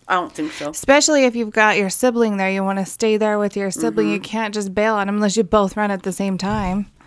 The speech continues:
Speaker 1: And that was almost impossible. Following the rescue, which we're gonna talk about shortly, Shasta would actually go on to describe the horrors that took on,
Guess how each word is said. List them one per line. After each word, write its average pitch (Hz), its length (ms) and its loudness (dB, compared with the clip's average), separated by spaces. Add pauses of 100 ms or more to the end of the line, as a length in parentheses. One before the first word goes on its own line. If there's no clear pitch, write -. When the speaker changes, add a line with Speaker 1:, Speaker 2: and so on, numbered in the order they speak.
(140)
Speaker 1:
And 208 140 0
that 220 120 6
was 214 160 0
almost 196 300 4
impossible. 165 640 0 (180)
Following 320 400 6
the 269 80 4
rescue, 202 500 4
which 180 480 4
we're 202 120 -2
gonna 190 200 4
talk 185 220 4
about 180 200 2
shortly, 165 380 0
Shasta 214 460 2
would 208 180 2
actually 175 480 0
go 170 240 2
on 170 180 2
to 170 100 -6
describe 160 500 0
the 156 80 0
horrors 151 340 -4
that 151 160 -4
took - 220 -8
on, 151 280 -4